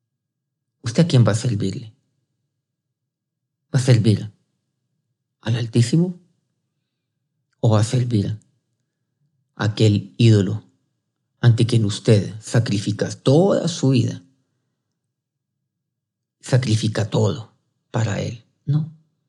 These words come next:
Qué triste es eso. No, es que yo sacrifico todo por esto, sacrifico todo por esto otro. No. El único sacrificio que usted puede elevarle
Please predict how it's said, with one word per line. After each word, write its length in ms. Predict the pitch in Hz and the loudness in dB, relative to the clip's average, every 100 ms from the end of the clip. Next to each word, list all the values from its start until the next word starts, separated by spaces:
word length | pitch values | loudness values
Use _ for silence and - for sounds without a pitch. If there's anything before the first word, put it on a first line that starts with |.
| _ _ _ _ _ _ _ _ _ _ | _ _ _ _ _ _ _ _ _ _
Qué 120 | - 131 | -4 0
triste 380 | 139 127 - 123 | 2 2 0 -8
es 140 | - | -8
eso. 240 | - - _ _ _ _ _ _ _ - - | -16 -20 _ _ _ _ _ _ _ -18 0
No, 160 | 143 120 | 4 4
es 100 | 113 | 6
que 120 | 123 | 4
yo 120 | 120 | 4
sacrifico 600 | 113 123 117 - 107 131 | 4 2 2 0 2 2
todo 280 | 135 131 123 | 4 6 6
por 160 | 110 110 | 4 0
esto, 300 | 113 - 98 | 0 0 0
sacrifico 580 | - 117 113 110 131 | 0 2 2 4 2
todo 300 | 127 135 127 | 4 4 4
por 160 | 127 110 | 4 2
esto 220 | 110 - | 2 2
otro. 320 | 113 107 - - | 0 0 -6 -4
No. 340 | 110 107 113 _ _ _ _ _ _ _ _ _ _ _ _ _ _ - | -2 -2 -4 _ _ _ _ _ _ _ _ _ _ _ _ _ _ 0
El 140 | 127 | 4
único 260 | 160 175 156 | 6 6 4
sacrificio 640 | 143 123 113 110 - 104 | 4 2 2 0 -2 -2
que 100 | 107 | -2
usted 260 | 101 123 - | -2 -2 0
puede 160 | 120 | 2
elevarle 540 | 107 107 104 107 113 | 4 2 0 -2 -4